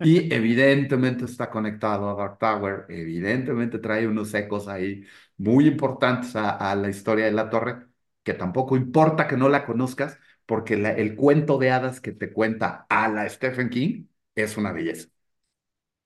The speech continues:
Speaker 2: Ok, mira. Suena, suena bastante bien.
Speaker 1: ¿Sí?
Speaker 2: Suena bastante bien.
Speaker 1: Ahora, justo de, de todo esto es, eh, esto y mucho más,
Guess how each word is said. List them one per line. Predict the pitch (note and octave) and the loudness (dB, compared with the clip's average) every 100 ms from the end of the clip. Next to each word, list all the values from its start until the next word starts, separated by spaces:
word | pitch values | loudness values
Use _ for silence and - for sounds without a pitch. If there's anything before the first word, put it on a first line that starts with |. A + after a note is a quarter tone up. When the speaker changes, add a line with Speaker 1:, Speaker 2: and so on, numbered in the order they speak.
| _ | _
Speaker 2:
Ok, | C#3 - A#2+ C#3 D3 | -20 -18 -16 -14 -16
mira. | C3 C3 E3 F#3 _ _ _ _ _ _ _ _ _ | -18 -18 -20 _ _ _ _ _ _ _ _ _ _
Suena, | - D#3 D#3+ | -12 -12 -10
suena | E3+ E3+ | -8 -8
bastante | D#3+ A#2+ C#3 C3+ B2 | -8 -10 -12 -14 -16
bien. | A2 G#2+ G#2 B2 _ _ _ _ - | -14 -16 -16 -20 _ _ _ _ -10
Speaker 1:
¿Sí? | - D3 C#4 | 0 0 0
Speaker 2:
Suena | - B2+ | -4 -14
bastante | G#2+ - G#2+ G#2 | -20 -20 -20 -18
bien. | G#2+ F#2 F#2 _ _ _ _ _ - _ | -20 -20 -20 _ _ _ _ _ -20 _
Speaker 1:
Ahora, | - G3+ G#3 - - _ - _ - | -2 0 0 -2 -10 _ -20 _ -10
justo | - B3 C4+ - A3 D4+ D#4+ - _ _ - | 4 4 6 4 2 2 0 -12 _ _ -2
de, | G#2+ A2 G#2+ | 2 4 2
de | G#2+ G#2+ | 0 2
todo | C3 C#3 C#3+ D3+ | 4 4 6 2
esto | - - A#2 F3 - _ _ _ _ | 0 -2 -4 -4 -12 _ _ _ _
es, | G2+ G#2 A2 - - - | 0 0 0 -6 -14 -10
eh, | G2 - | -8 -2
esto | G#2 - A3+ | 0 2 4
y | D3 | 4
mucho | A2 B2 D3 D#3 D#3 | 2 4 4 4 0
más, | A2+ A#2 - | -2 -4 -8